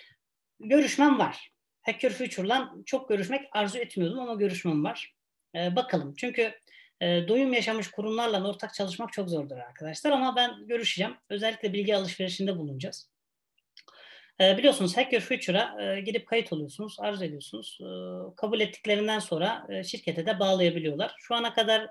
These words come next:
e, ülkesel ne kadar rapor okuduysam pozitif Hack Your Future'la alakalı. Ee,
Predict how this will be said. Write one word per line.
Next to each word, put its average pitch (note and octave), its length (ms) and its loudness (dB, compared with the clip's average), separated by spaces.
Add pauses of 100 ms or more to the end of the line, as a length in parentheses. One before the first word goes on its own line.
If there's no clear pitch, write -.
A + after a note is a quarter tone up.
e, G3 40 -6
ülkesel A3 540 -2
ne A3+ 120 -4
kadar F#3 280 0
rapor F#3+ 280 0
okuduysam G3+ 560 -4
pozitif - 460 -6
Hack F3 180 -6
Your E3 100 -4
Future'la D3 520 -8
alakalı. D4+ 460 -10 (840)
Ee, F#3+ 420 8